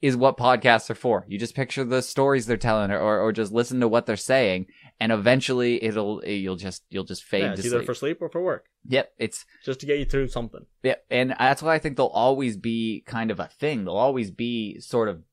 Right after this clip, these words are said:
Speaker 1: big, not like, they're not gonna be, like, bigger than T V
Speaker 2: Yeah.
Speaker 1: at a certain point. They're obviously gonna fade back as more technology gets there, but it's, there's always traveling, and there's always work, and there's always times, like,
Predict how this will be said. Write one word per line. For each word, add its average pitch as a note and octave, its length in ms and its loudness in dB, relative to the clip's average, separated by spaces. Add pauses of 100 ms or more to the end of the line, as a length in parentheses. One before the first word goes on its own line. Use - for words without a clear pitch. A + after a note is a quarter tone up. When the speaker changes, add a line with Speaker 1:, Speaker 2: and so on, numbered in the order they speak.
(120)
Speaker 1:
big, A#2+ 400 -4
not B2 240 -2
like, F#2 200 -8 (140)
they're A#2+ 120 0
not B2+ 140 2
gonna G#2+ 120 -2
be, F#2+ 220 -8 (160)
like, F2+ 300 -10
bigger A#2+ 200 0
than G2+ 140 -2
T G#2+ 220 -6
V A#2 200 0
Speaker 2:
Yeah. A2 60 0
Speaker 1:
at G2+ 80 -2
a G#2 40 -2
certain G#2 260 -6
point. G#2+ 200 0
They're G#2+ 140 4
obviously A2 440 2
gonna F#2+ 140 -2
fade G#2 340 -2
back G2+ 260 2
as G2 140 -4
more G2+ 260 -2
technology G#2 600 0
gets F#2 260 -4
there, G#2 140 2
but G2+ 300 2 (460)
it's, - 280 -4
there's A#2 240 4 (240)
always A#2+ 300 6
traveling, A#2 720 4
and G#2 180 -4
there's G2 160 -4
always A2+ 580 4
work, A2 500 0
and F#2+ 160 -6
there's F#2+ 160 -2
always A2 440 2
times, G#2 400 0
like, G2+ 180 0